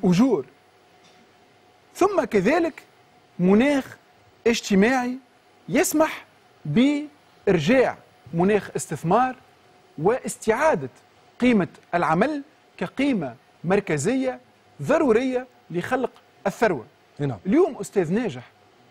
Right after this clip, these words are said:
Speaker 1: عندما تجد الحكومة تعمل منذ تقريبًا ثمانية أشهر في ملفات حارقة،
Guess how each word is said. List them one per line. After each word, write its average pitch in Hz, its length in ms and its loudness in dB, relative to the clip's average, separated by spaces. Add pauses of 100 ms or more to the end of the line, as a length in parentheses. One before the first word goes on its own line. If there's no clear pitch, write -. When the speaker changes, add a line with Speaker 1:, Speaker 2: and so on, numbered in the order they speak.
(100)
Speaker 1:
عندما 214 340 0
تجد 233 320 -6
الحكومة 185 540 -2 (540)
تعمل 208 340 -2
منذ 208 280 -4
تقريبًا 220 480 -2
ثمانية 208 540 0
أشهر - 280 -8 (520)
في 262 180 -2
ملفات 240 580 -2 (440)
حارقة، - 480 -2